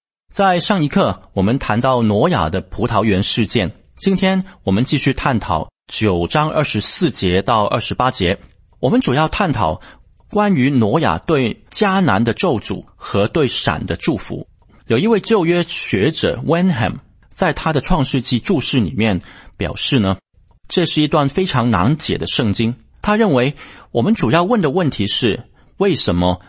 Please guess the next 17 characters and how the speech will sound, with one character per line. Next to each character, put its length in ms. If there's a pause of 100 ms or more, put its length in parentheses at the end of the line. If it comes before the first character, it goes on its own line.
挪 240
亚 180
不 220
是 180
咒 220
诅 180
自 220
己 140
的 100
小 200
儿 180
子 180
含， 440 (360)
而 160
是 240
咒 260
诅 280